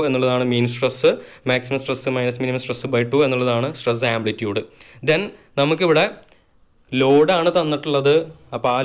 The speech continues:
ലോഡിനനുസരിച്ച് നമ്മുടെ പിസ്റ്റൺ റോഡിൽ ആക്ട് ചെയ്യുന്ന ആക്സിയൽ ലോഡേ തന്നിട്ടുള്ളൂ. അതിന് കറസ്പോണ്ടിങ് ആയിട്ടുള്ള ഒരു ആക്സിയൽ സ്ട്രെസ്, ഒരു മിനിമം സ്ട്രെസ്സും മാക്സിമം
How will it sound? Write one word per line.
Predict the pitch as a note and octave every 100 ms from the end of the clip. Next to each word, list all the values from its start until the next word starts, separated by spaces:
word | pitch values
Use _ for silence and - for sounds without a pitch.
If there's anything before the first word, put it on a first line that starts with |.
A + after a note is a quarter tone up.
| C3+
ലോഡിനനുസരിച്ച് | C3+ C#3 D3 D3+ C#3+ C3+ A#2 B2+ A#2
നമ്മുടെ | A2+ B2+ - - - _ _
പിസ്റ്റൺ | C3 - - D#3 C#3+
റോഡിൽ | C3+ C3 B2+ C3+ C3
ആക്ട് | A#2+ -
ചെയ്യുന്ന | C3+ A2+ A#2+ E3 - - A#2+ A#2
ആക്സിയൽ | A#2+ - C#3+ C3
ലോഡേ | B2 C3 D#3+
തന്നിട്ടുള്ളൂ. | C#3+ C3+ D3+ C#3 B2+
അതിന് | C#3 D3
കറസ്പോണ്ടിങ് | C3 - D3 D3+ F3
ആയിട്ടുള്ള | F3 D#3+ D#3+
ഒരു | D3+ C#3+
ആക്സിയൽ | C#3+ - D3 -
സ്ട്രെസ്, | - B2+ - B2 - - - - B2
ഒരു | B2
മിനിമം | B2+ C3 C#3 F3+
സ്ട്രെസ്സും | - D#3+ D#3 F3
മാക്സിമം | C#3 C3 C3+ C#3